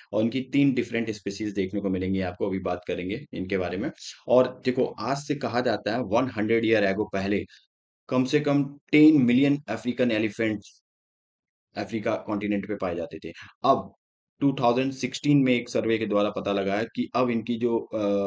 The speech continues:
नंबर्स हैं, वो रिड्यूस होके फ़ोर लाख फिफ्टी थाउजेंड बचा है। तो देखो कितना इनका हैबिटेट लॉस या इनका कितना ज़्यादा इनकी पोचिंग, ये सारी चीज़ें हुई हैं, ठीक है। इनकी स-, अ, वन हंड्रेड ईयर एगो पहले इनकी संख्या इतनी थी, अब इतनी हो गई है,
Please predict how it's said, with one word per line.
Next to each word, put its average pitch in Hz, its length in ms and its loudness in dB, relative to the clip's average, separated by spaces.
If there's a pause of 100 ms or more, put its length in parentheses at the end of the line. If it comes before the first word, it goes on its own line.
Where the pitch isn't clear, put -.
(300)
नंबर्स 107 480 2
हैं, 87 120 -8 (320)
वो 110 80 6
रिड्यूस 117 380 2
होके 107 200 -2
फ़ोर 113 340 0
लाख 107 240 -2
फिफ्टी 101 220 -6
थाउजेंड 92 460 -4
बचा 73 240 -10
है। 73 120 -12 (260)
तो 92 60 -6
देखो 95 220 -6
कितना 120 360 -2
इनका 113 220 -2
हैबिटेट 110 540 -2
लॉस 104 400 0 (300)
या 107 140 2
इनका 104 220 0
कितना 104 300 -4
ज़्यादा 98 240 0
इनकी 98 200 -6
पोचिंग, 101 500 -2
ये 95 100 0
सारी 87 240 -8
चीज़ें 90 260 -10
हुई 78 140 -8
हैं, 76 160 -10 (180)
ठीक 107 120 -6
है। 104 60 0
इनकी 104 180 0
स-, - 120 -12 (360)
अ, - 40 -2 (180)
वन 98 240 0
हंड्रेड 107 280 0
ईयर 104 180 0
एगो 98 180 -2
पहले 98 220 -2
इनकी 98 200 -4
संख्या 95 280 -4
इतनी 98 240 -4
थी, 110 120 -6
अब 92 240 -6
इतनी 85 220 -8
हो 78 180 -10
गई 80 120 -8
है, 82 80 -16